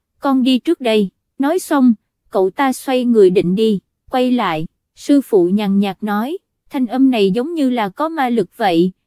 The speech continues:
Sau khi Lý Tam Thốn nghe được, cả người cứng đờ, sau đó thành thật quay trở về. Tên đồ đệ này của ông giả lệnh của ông, khiến cho Lâm Thanh Diện nâng hòn đá lớn như vậy suốt cả một buổi chiều.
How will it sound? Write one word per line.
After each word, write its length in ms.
Sau 220
khi 220
Lý 200
Tam 240
Thốn 260
nghe 140
được, 300
cả 140
người 240
cứng 280
đờ, 300
sau 220
đó 260
thành 240
thật 200
quay 200
trở 260
về. 340
Tên 180
đồ 180
đệ 260
này 280
của 120
ông 280
giả 180
lệnh 280
của 140
ông, 240
khiến 320
cho 100
Lâm 240
Thanh 240
Diện 260
nâng 180
hòn 240
đá 160
lớn 280
như 160
vậy 260
suốt 300
cả 140
một 280
buổi 200
chiều. 320